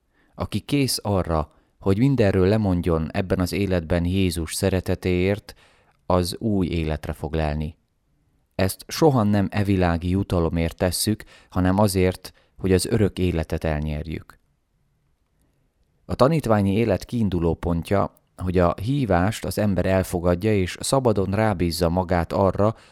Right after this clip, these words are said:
aki őt meghívja. Jézus nem keveset kér, hanem azt, hogy mindenkinél jobban szeressük őt. Mindannyian Krisztus küldöttei vagyunk, de ha nem ő hozzá fűzne leginkább a szeretet köteléke,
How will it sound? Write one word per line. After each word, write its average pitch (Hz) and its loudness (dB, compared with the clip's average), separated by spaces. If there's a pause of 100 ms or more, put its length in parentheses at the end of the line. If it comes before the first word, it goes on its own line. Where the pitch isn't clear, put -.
(180)
aki 107 -2
őt 104 2
meghívja. 82 -4 (760)
Jézus 107 2
nem 143 2
keveset 85 -2
kér, 80 -6 (400)
hanem 92 0
azt, 120 0
hogy 101 0
mindenkinél 104 0
jobban 98 2
szeressük 85 -4
őt. 82 -8 (1040)
Mindannyian 110 2
Krisztus 123 -2
küldöttei 90 0
vagyunk, 95 0
de 95 0
ha 95 -2
nem 127 -2
ő 135 4
hozzá 95 0
fűzne 98 -2
leginkább 95 0
a 87 -2
szeretet 90 -2
köteléke, 87 0